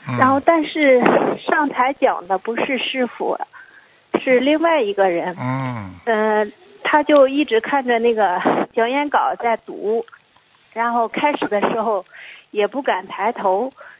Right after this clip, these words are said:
Speaker 2: 就好像怕大家认出来不是师傅在讲。
Speaker 1: 嗯。
Speaker 2: 然后就是整个过程就是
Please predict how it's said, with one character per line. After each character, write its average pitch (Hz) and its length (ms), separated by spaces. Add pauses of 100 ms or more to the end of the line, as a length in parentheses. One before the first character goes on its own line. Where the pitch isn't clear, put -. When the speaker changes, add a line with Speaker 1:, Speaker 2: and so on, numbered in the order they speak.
Speaker 2:
就 240 180
好 185 200
像 240 200
怕 - 200
大 262 200
家 247 160
认 269 260
出 233 140
来 202 180
不 196 160
是 240 180
师 - 200
傅 214 180
在 202 180
讲。 - 300 (240)
Speaker 1:
嗯。 123 420 (580)
Speaker 2:
然 196 160
后 190 540
就 226 340
是 214 440 (220)
整 220 160
个 269 160
过 302 200
程 254 200
就 254 160
是 214 240